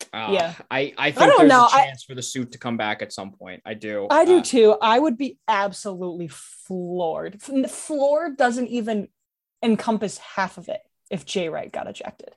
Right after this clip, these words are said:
Speaker 2: He has been livid at times,
Speaker 1: Mm-hmm.
Speaker 2: but to watch him, he would never do something that Dan Hurley did. And if that was the threshold in this game, he would never do that.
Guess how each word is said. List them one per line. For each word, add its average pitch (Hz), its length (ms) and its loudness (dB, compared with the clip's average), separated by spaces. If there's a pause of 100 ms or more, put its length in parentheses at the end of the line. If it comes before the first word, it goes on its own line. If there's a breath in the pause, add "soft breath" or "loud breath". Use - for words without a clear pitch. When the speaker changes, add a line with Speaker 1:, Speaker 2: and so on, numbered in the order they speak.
(140)
Speaker 2:
He 330 160 2
has 254 200 -2
been 185 320 0
livid - 340 -8 (100)
at - 180 -8
times, - 440 -8
Speaker 1:
Mm-hmm. 120 420 -2
Speaker 2:
but - 220 4 (580)
to 233 100 4
watch 214 400 2
him, 185 480 -4 (280)
he 349 120 2
would 285 120 6
never 240 440 6
do 196 120 -4
something 180 360 -10
that 160 160 -8
Dan 175 180 -4
Hurley 170 300 -8
did. - 180 -10 (100)
And 220 120 -2
if 185 120 0
that 208 200 6
was 214 120 0
the 196 80 -8
threshold 180 500 -4
in 160 100 -10
this 170 200 -12
game, - 360 -14
he 180 80 -12
would 175 200 -8
never - 560 -12
do - 140 -12
that. - 180 -16